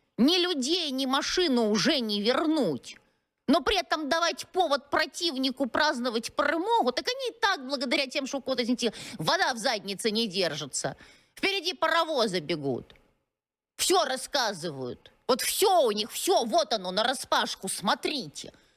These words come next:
Вот смотрите, как у нас здесь.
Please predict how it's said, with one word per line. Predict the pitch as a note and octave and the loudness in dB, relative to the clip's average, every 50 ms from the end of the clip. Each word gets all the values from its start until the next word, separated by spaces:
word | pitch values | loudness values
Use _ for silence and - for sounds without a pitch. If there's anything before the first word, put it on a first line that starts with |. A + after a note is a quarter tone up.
| _ _ _ _ _ | _ _ _ _ _
Вот | - B3 A#3+ | 0 0 0
смотрите, | - - C4 C#4+ F4 D4+ - A4 F4+ D4+ B3+ - - A#3 G#3+ | 0 2 2 2 2 2 0 -2 -2 -2 -4 -4 -4 -6 -4
как | - - G#3 F3 - - | 0 0 -2 -2 -2 -8
у | F3+ E3 | -8 -4
нас | D#3 D3 D3 D3 | -4 -4 -4 -4
здесь. | C#3 C3 D3 C#3 C3 - - - - | -6 -8 -10 -10 -10 -12 -14 -18 -20